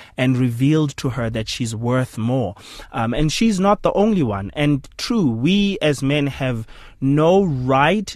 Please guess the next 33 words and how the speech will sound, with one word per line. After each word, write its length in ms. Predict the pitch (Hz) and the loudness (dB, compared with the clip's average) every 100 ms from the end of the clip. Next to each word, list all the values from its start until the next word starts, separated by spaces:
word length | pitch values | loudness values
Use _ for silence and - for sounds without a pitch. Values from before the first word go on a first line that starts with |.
| - | -12
to, 340 | - 170 156 143 | -2 2 4 4
you 160 | 135 | 2
know, 220 | 139 143 | 0 0
criticize 800 | 151 - 185 180 180 - 185 170 | -2 -4 -2 -2 0 2 2 2
women 260 | 147 175 185 | 0 0 0
for 160 | - 180 | -2 0
that, 200 | 180 180 - | 2 0 0
even 360 | 214 208 208 | 0 2 2
though 360 | 165 190 156 180 - - - | 4 4 4 0 -8 -20 -4
you 160 | 147 165 | 0 0
do 320 | 175 214 190 | 2 2 2
have 240 | 151 147 | 0 0
a 80 | 139 | 2
right 320 | 131 143 143 | 4 2 0
within 260 | 135 139 143 | -2 0 0
society, 640 | - 135 - 147 139 - | -2 -4 0 2 2 -2
I 40 | 123 | -4
mean, 160 | 123 | -4
for 100 | - | -4
the 100 | 131 | -6
sake 380 | 120 - 180 170 | -4 -2 -2 0
of 180 | 156 - | -2 -2
your 120 | 120 | -6
community 600 | - 123 127 139 131 127 | -4 -4 0 0 -2 -4
and 140 | 113 | -6
society, 640 | - 110 - 131 131 - 107 - - - | -6 -6 -2 -2 -2 -4 -6 -10 -20 -4
to 180 | 147 139 | 0 0
address 500 | 117 127 139 165 - | 0 0 2 2 2
the 140 | 139 - | 0 2
issue 360 | 143 - 139 117 | -2 0 -2 -2
respectfully. 880 | 107 - 160 175 - 143 110 113 - - - - - | -4 -4 -2 -2 -4 -4 -2 -4 -8 -14 -20 -20 -4
Uh, 200 | 127 120 | 0 0
but 240 | 120 139 | 2 0